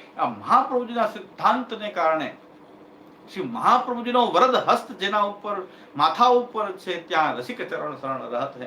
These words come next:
બડ ભાગીજન. ત્યાં તો શ્રીનાથજી આપોઆપ એને પોતાના માને છે.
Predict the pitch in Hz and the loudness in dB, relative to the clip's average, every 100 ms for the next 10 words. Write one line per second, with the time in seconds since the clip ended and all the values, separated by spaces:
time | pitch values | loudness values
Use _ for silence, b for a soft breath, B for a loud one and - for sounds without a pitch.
0 | - - - 107 104 - - - - B | -14 -16 -12 -12 -12 -14 -18 -18 -20 B
1 | B B B B B B B B B - | B B B B B B B B B -20
2 | - - - - - - - - - - | -20 -20 -20 -20 -18 0 2 2 2 0
3 | - - - - - - 151 156 185 160 | -2 -8 -20 -20 -20 0 0 0 -6 0
4 | 160 - 202 156 151 165 185 202 - - | 2 2 2 2 2 0 2 2 -4 -20
5 | - - - - - - - - - 143 | -20 -20 -20 -20 -20 -20 -20 -20 -16 -10
6 | 143 131 127 151 156 120 113 107 - - | -10 -8 -4 -2 -2 -2 -4 -6 -14 -20